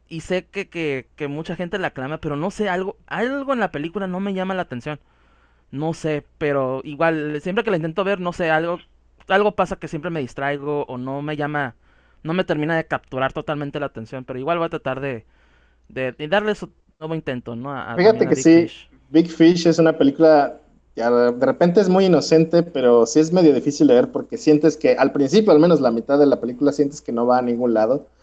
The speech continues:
Speaker 2: porque literal se trata de un hombre que cuenta historias, ¿no? Y son historias que,
Speaker 1: Ujú.
Speaker 2: exageradas de alguna forma de su propia vida. Y, y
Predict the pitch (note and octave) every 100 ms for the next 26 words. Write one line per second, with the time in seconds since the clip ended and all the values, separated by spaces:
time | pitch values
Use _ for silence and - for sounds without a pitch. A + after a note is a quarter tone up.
0 | _ _ C3+ C#3+ C3+ A#2+ A#2+ B2+ B2 D3+
1 | B2+ B2+ B2+ B2+ C3 B2+ B2 B2 A#2 B2+
2 | A#2+ A#2 - F3+ E3 B2+ A#2 C#3 F3+ A#2+
3 | A#2+ B2+ A#2+ C3 B2+ B2+ - A#2 A2 G#2
4 | - C3 D3 F3 C#3 D3+ D3+ C3+ A#2+ A#2+
5 | C3+ C3 C3+ C3 A#2+ A2+ A#2+ A#2 A#2+ A#2+
6 | B2+ C3+ _ _ _ _ _ _ - B2+
7 | B2+ B2 B2 B2 B2 - _ _ _ _
8 | _ _ _ _ - D3